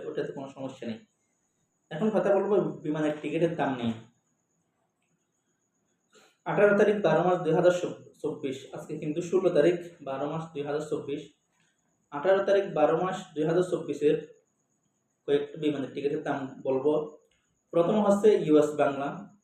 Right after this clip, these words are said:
ইউএস বাংলা টিকিটের দাম হচ্ছে আপনার এগারোশো আটান্ন টাকা। পঁয়ত্রিশ কেজি প্লাস সাত কেজি আপনি মাল নিতে পারবেন। দুই নম্বরে হচ্ছে বেতিক এয়ার। বেতিক এয়ারের দাম হচ্ছে আপনার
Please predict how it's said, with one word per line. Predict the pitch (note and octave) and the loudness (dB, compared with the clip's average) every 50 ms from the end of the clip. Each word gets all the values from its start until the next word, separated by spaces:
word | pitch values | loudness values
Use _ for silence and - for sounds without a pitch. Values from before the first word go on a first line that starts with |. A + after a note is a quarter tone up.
| _ _ _ _ _ _ _ _ _ - | _ _ _ _ _ _ _ _ _ -8
ইউএস | D3+ D#3 D#3 D3+ | -4 -4 -2 -2
বাংলা | E3 E3 D#3+ D#3+ D3+ | -2 -2 -2 -2 -2
টিকিটের | - E3 E3 F3+ G3 - F3+ | -2 -2 -2 0 -2 -2 -2
দাম | D#3+ D#3 - E3+ | -4 -4 -4 -6
হচ্ছে | E3 - - F3+ | -6 -4 -2 -4
আপনার | D#3 - D3 D3+ E3 F3+ - - - D#3+ | -2 -2 -4 -6 -6 -6 -8 -10 -10 -8
এগারোশো | C3 C#3 C#3+ C#3+ C#3+ C#3+ C#3+ - F3+ F#3+ G3 - - | -2 2 4 4 4 4 2 0 0 0 0 0 -2
আটান্ন | D3 C#3 - C3+ C#3 C3 B2 A#2 | -4 -6 -6 -8 -8 -8 -8 -6
টাকা। | B2+ B2 A#2+ A#2 A#2 - - _ _ _ _ _ _ _ _ _ _ | -6 -6 -6 -6 -8 -10 -12 _ _ _ _ _ _ _ _ _ _
পঁয়ত্রিশ | D3+ D3+ D3 E3 F3 F3+ F3 - | -4 -2 2 4 4 4 2 2
কেজি | - F#3+ F3+ F#3+ A3+ - - - | 0 0 0 0 0 -4 -6 -6
প্লাস | F3 D#3 E3 F3+ - - - - | -2 0 2 2 2 0 -6 -12
সাত | - - E3+ - - | -14 -14 -14 -12 -8
কেজি | - F3 D#3+ F3+ | -6 -2 2 2
আপনি | E3 - - D#3+ F#3+ G#3 F3 | 2 2 0 -4 -6 -6 -6
মাল | D3+ C#3 C3 B2+ B2+ - D3 | -6 -4 -4 -6 -6 -8 -12
নিতে | C#3 C3+ - - C#3 | -14 -14 -10 -10 -8
পারবেন। | C#3+ C3 B2+ B2 B2 B2 B2 B2 _ _ _ _ _ _ _ _ _ _ _ _ _ _ _ _ _ _ - | -8 -8 -8 -8 -8 -10 -14 -18 _ _ _ _ _ _ _ _ _ _ _ _ _ _ _ _ _ _ -2
দুই | D#3+ E3+ | 0 2
নম্বরে | F#3 F#3+ - G3+ A3 A3+ | 2 0 2 2 4 4
হচ্ছে | G#3+ G#3+ - - - A3 F3+ | 4 2 2 2 2 2 2
বেতিক | E3 D#3+ D#3 D3+ - F#3 F3+ - - | 4 2 2 2 4 2 2 2 4
এয়ার। | D#3+ D3+ C#3+ - - - - - - _ _ _ _ _ _ _ _ _ D3 | 6 6 6 6 4 -4 -12 -20 -20 _ _ _ _ _ _ _ _ _ -8
বেতিক | D#3 D#3 E3 F#3 - | -6 -4 -4 0 4
এয়ারের | G#3+ F#3+ F#3 - - A3 A3 A3 - - - _ - C3+ | 4 6 6 6 4 4 2 0 -2 -10 -16 _ -10 -4
দাম | C#3+ C#3 C#3+ D3+ | -2 -2 -2 -2
হচ্ছে | D#3+ F3 F3 - - | -4 -6 -6 -4 -2
আপনার | F#3 D3+ D3+ D3 D3+ | -2 0 0 -2 -4